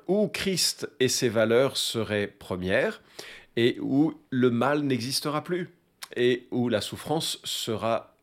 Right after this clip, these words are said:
absente. Le jour où Christ reviendra pour régner avec ceux et celles qui lui ont fait confiance, qui ont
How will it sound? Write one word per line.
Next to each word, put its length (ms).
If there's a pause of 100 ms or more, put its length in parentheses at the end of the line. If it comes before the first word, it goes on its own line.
absente. 640 (760)
Le 140
jour 460
où 80
Christ 420
reviendra 640
pour 200
régner 640
avec 360
ceux 340
et 100
celles 500
qui 520
lui 120
ont 40
fait 140
confiance, 420
qui 240
ont 140